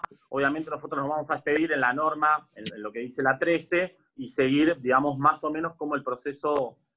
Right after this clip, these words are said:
va encaminado hoy en día. En la, de la mano de eso, eh, me gustaría, eh, aclarar que tenemos, digamos, nosotros tenemos varias formas de inicio de actuación,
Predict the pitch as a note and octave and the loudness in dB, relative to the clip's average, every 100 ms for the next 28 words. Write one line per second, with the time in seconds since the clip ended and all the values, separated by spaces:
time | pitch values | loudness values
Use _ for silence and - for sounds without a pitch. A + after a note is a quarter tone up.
0 | _ - B2 A#2+ A#2 A#2+ A#2+ A2+ G#2+ G#2 | _ -2 -2 -4 -8 -6 -6 -6 -8 -12
1 | F2+ E2 - _ _ _ - B2 C3 C#3+ | -10 -10 -12 _ _ _ -8 -4 -4 0
2 | C3+ C#3+ F3 F#3 G3 G#3 G#3 G3+ _ _ | 4 6 6 2 -2 -2 -2 -4 _ _
3 | C3 B2+ A#2+ A#2 A#2 A2+ _ _ _ _ | -12 -12 -10 -10 -10 -12 _ _ _ _
4 | A#2+ B2 D3 D#3 E3 - D3 B2 A#2+ A#2 | -2 2 4 4 2 0 -6 -6 -4 -6
5 | B2 _ A#2 - _ _ - _ A2 G#2+ | -8 _ -20 -20 _ _ -20 _ -4 2
6 | C#3+ D#3 F#3 F#3 F#3 _ _ - C#3+ D3 | 4 6 6 6 0 _ _ -12 -8 -6
7 | D#3+ F3 F#3 _ _ C#3 C#3+ D#3 - C3 | -4 -6 -8 _ _ -2 -2 -4 -8 -10
8 | E3 F3 - _ C#3+ D#3 E3 D3 G3 G3 | -4 -4 -4 _ -4 -4 -2 6 6 6
9 | F#3 - G3 F#3 F#3+ F#3+ - C3+ D#3 D#3+ | -2 0 0 2 0 0 -6 -4 -4 -4
10 | D3+ C3 C3 - G3 D3 D#3 | -4 -4 -6 -4 -2 -2 -6